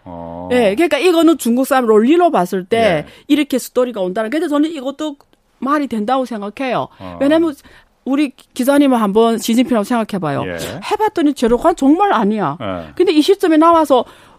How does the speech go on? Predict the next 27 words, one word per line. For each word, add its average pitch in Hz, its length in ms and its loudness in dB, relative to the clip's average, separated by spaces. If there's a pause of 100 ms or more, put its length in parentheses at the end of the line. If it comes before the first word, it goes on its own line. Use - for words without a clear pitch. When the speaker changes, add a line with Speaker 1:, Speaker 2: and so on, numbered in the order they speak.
(160)
Speaker 2:
아, 294 140 4
네, 311 140 2
해봤더니 330 420 2
이건 339 160 4
아닙니다. 294 420 4
Speaker 1:
어. 269 40 0
Speaker 2:
자, 302 280 2
지금부터 294 440 2
저는 320 240 0
위드 277 160 0
코로나 320 320 2
이럴 254 260 -2
수는 381 220 0
없어요. 247 360 2
정말. 233 420 0
Speaker 1:
예. - 60 -10
Speaker 2:
공산당 226 600 -2
이 214 280 -4
Speaker 1:
예. 90 600 -10
Speaker 2:
영도 220 320 0
방식은 233 440 -4
이럴 185 200 -4
Speaker 1:
예, - 40 -6
Speaker 2:
수는 285 200 -2
Speaker 1:
예. 180 40 -2
Speaker 2:
없어요. 156 440 -6
Speaker 1:
예. 82 300 -8